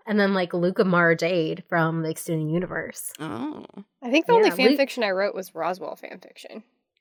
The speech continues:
Speaker 2: Oh, Roswell.
Speaker 1: That would make sense, yeah. That seems very
Speaker 2: I feel like I read
Speaker 1: fanfiction-y.
Speaker 2: yours, Vanessa.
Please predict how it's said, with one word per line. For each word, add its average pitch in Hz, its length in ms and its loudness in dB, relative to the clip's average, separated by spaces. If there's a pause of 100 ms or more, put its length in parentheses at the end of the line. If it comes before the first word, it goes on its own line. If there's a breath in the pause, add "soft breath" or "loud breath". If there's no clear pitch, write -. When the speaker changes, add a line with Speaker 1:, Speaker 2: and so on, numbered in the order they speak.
Speaker 2:
Oh, 185 200 -6
Roswell. 165 600 -10
Speaker 1:
That 165 140 -4
would 180 80 -4
make 170 180 -4
sense, 160 380 -8
yeah. 156 220 -4 (200)
That 165 160 -10
seems 165 240 -4
very 165 220 0
Speaker 2:
I 240 60 2
feel 440 160 2
like 427 140 4
I 220 80 8
read 151 240 4
Speaker 1:
fanfiction-y. 147 40 -6
Speaker 2:
yours, 131 300 -2
Vanessa. 156 560 -4